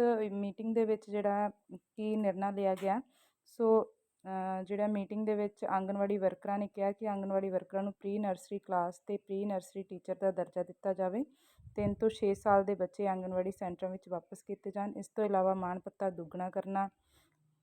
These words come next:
ਠੀਕ ਹੈ। ਸੋ ਫੀਡ ਸੰਬੰਧੀ ਸੋਧ ਕਰਨੀ,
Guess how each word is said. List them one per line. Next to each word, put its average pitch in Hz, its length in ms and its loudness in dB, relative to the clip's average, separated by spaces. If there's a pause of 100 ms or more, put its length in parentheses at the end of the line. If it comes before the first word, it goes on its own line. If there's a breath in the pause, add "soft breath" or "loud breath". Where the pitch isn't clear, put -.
ਠੀਕ - 300 -10
ਹੈ। 220 120 -6 (380)
ਸੋ 196 460 0
ਫੀਡ 196 380 0
ਸੰਬੰਧੀ 202 400 -2
ਸੋਧ 202 360 0
ਕਰਨੀ, 202 500 2